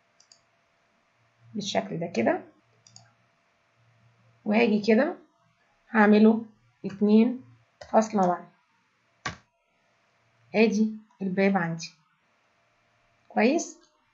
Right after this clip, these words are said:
وبعدين اعمل له بوش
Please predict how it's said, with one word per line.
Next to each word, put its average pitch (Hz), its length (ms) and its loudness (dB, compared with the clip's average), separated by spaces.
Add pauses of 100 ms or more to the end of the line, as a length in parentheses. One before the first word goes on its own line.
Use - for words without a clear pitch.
(800)
وبعدين 214 500 4
اعمل 202 340 0
له 233 220 0 (1700)
بوش 214 360 -2